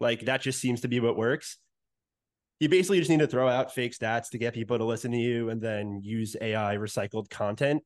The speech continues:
and throw that in their face over and over. So, like, I'll let the audience in on a little secret.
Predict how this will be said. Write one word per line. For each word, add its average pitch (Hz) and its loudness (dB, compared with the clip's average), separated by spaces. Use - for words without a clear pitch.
and 110 -6
throw 120 2
that 113 2
in 110 0
their 107 -2
face 110 -6
over 110 0
and 107 0
over. 90 -2
So, 110 0
like, 104 -2
I'll 131 4
let 151 2
the 151 0
audience 123 0
in 117 -2
on 113 0
a 110 -2
little 107 -6
secret. 131 -2